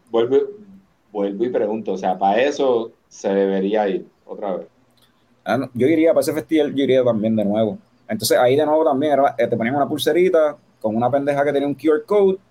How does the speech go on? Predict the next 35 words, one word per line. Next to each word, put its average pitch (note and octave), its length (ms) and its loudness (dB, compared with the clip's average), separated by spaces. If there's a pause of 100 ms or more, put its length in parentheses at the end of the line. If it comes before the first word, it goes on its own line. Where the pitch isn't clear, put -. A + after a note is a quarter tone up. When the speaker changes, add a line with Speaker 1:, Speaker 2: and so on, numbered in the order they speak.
Speaker 2:
y A#2+ 100 -2
lo A2 120 2
Speaker 1:
Sí, C3+ 120 0
Speaker 2:
mismo. A2+ 200 -2
Speaker 1:
sí. G2 80 -10
Speaker 2:
O - 460 -16
sea, B2 140 2
según A#2 260 0
la C3 100 2
taquilla D3+ 340 0
que D3+ 80 2
tú D3+ 80 2
hayas D3+ 160 2
comprado, F3+ 580 0
pues B2+ 160 -2
te B2 80 -4
incluía A2 400 0
ya C3 300 2
cierta B2+ 300 -2
cantidad B2+ 420 2
de, A2 540 2
el G2 180 -2
equivalente G#2 560 0
a, A#2+ 340 2
qué B2 80 -6
sé B2 140 -4
yo, C3 200 0 (400)
X B2 240 -4
cantidad C3 400 0
de B2+ 80 2
tokens, B2 460 -2 (640)
este, G2 240 -6
Speaker 1:
Sí. G2+ 200 4
Speaker 2:
o F#2 300 2
whatever, A2+ 420 2